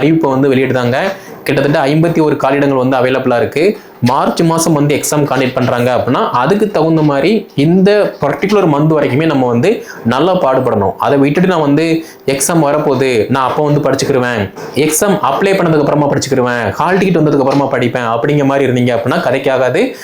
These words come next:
So இப்ப இருந்தே நீங்க வந்து step by step-ஆ படிக்கணும். ஏன்னா படிக்க வேண்டியது நிறையா இருக்கு. ஏன்னா தமிழ் தகுதி தேர்வு படிக்கணும், ஜெனரல் ஸ்டடீஸ் படிக்கணும், சைக்காலஜி படிக்கணும், கரண்ட் அஃபேர் ஜி கே படிக்கணும், இதையெல்லாம் தாண்டி டெஸ்ட் போட்டு பார்க்கணும், ரிப்பீட்டடாக நம்ம வந்து ரிவிஷன் பண்ணணும் அப்படின்னா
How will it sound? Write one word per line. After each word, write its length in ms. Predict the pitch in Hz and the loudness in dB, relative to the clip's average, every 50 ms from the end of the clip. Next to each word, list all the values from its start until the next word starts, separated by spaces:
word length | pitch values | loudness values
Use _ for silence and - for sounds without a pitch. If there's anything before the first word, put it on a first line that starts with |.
| - - - | -16 -14 -8
So 220 | - - - 170 165 | -4 -2 0 0 2
இப்ப 340 | 160 156 160 - - 220 | 2 0 0 0 0 0
இருந்தே 180 | 208 190 190 202 | 2 2 2 2
நீங்க 200 | 196 180 165 156 | 2 2 2 2
வந்து 160 | 151 160 165 156 - | 2 0 0 0 -2
step 240 | - 143 143 - 165 | -2 -4 -4 -2 -2
by 100 | 160 156 - - | -2 -2 0 -2
step-ஆ 280 | 131 131 147 139 131 | -2 0 0 0 0
படிக்கணும். 300 | 120 113 110 110 107 98 - | 0 -2 -2 -2 -2 -2 -2
ஏன்னா 260 | 110 117 127 156 - | -2 -2 -2 -2 -2
படிக்க 320 | - 113 123 147 147 180 170 | -2 -2 -2 0 0 0 0
வேண்டியது 360 | 160 147 143 143 156 143 117 | 2 2 2 2 0 0 0
நிறையா 220 | 113 117 120 120 | 0 0 0 0
இருக்கு. 300 | 113 101 - 101 95 - - | 0 -2 -2 -4 -6 -6 -4
ஏன்னா 280 | - 113 127 143 170 - - - - - - - - - - - - | -4 -2 -2 -2 -2 -4 -6 -8 -14 -16 -16 -16 -18 -20 -12 -8 -4
தமிழ் 320 | 110 123 143 156 156 151 | -2 -2 0 0 0 0
தகுதி 240 | 151 143 139 143 143 | 0 0 2 2 2
தேர்வு 300 | 143 139 139 135 131 127 | 2 0 0 0 0 -2
படிக்கணும், 420 | 123 120 127 135 147 156 151 - - - - - 110 | -2 0 0 0 0 0 -2 -2 -6 -10 -6 -2 -2
ஜெனரல் 320 | 104 120 127 139 156 160 160 160 | 0 0 0 0 2 2 0 0
ஸ்டடீஸ் 260 | 151 139 139 - - | 0 -2 -2 -2 -2
படிக்கணும், 520 | - 127 131 131 131 135 147 156 160 160 165 - - - - - - - | -2 -2 0 0 0 0 0 0 0 -2 -4 -6 -12 -18 -12 -8 -6 -2
சைக்காலஜி 440 | 147 135 143 - 160 156 147 143 139 139 | -2 0 0 0 2 2 2 2 2 0
படிக்கணும், 520 | 131 135 135 143 143 147 160 160 160 - - - | 0 0 0 0 0 0 0 -2 -2 -4 -4 -2
கரண்ட் 240 | 120 123 143 143 143 | -2 0 0 0 0
அஃபேர் 120 | 147 143 | 2 2
ஜி 120 | 135 135 135 | 2 0 0
கே 80 | 139 | 0
படிக்கணும், 520 | 135 131 127 127 127 131 143 165 165 160 127 | 0 0 0 0 0 0 0 0 0 0 0
இதையெல்லாம் 400 | 123 127 123 135 147 165 170 156 | 0 0 0 0 0 0 0 0
தாண்டி 520 | 156 143 139 139 135 156 190 226 - - - - | 0 0 0 0 0 0 0 0 -2 -6 -8 -4
டெஸ்ட் 240 | - 139 139 - - 165 | -2 -2 0 0 0 0
போட்டு 180 | 151 147 139 139 | 2 2 0 0
பார்க்கணும், 460 | 135 131 127 131 131 139 156 170 - - | 0 0 0 0 0 0 0 -2 -2 -2
ரிப்பீட்டடாக 400 | 120 135 143 156 156 147 147 156 | -2 0 0 0 0 0 0 0
நம்ம 200 | 156 147 143 131 | 0 2 2 2
வந்து 160 | 127 131 139 | 2 2 2
ரிவிஷன் 340 | 135 131 143 143 - 151 143 | 2 2 2 0 0 0 0
பண்ணணும் 320 | 131 123 120 123 123 120 120 | 0 0 0 0 -2 -2 -2
அப்படின்னா 320 | 120 120 123 127 127 151 | -2 0 0 0 0 0